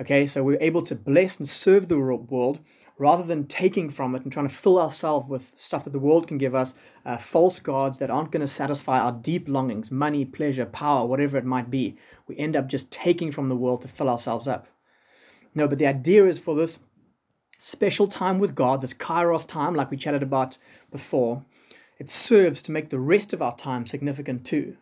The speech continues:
Okay, so the hope is to be able to grow more and more into becoming people who can be present with God in the company of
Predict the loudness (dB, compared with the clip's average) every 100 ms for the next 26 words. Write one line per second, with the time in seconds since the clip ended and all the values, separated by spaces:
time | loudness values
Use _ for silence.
0 | _ _ _ _ _ _ -20 -4 -2 -2
1 | -4 -6 0 2 2 0 -6 -4 -2 -2
2 | -2 -8 -10 0 2 4 2 -2 _ _
3 | _ -8 -2 2 2 2 0 -2 -2 -6
4 | -12 -12 -10 -8 -8 -4 -2 -2 -6 -10
5 | -8 -6 -6 -8 _ _ _ -20 _ _
6 | _ -20 _ _ -2 0 2 0 -4 0
7 | 0 0 0 -2 0 0 2 0 -4 _
8 | _ -4 -2 -2 -4 -6 -4 -4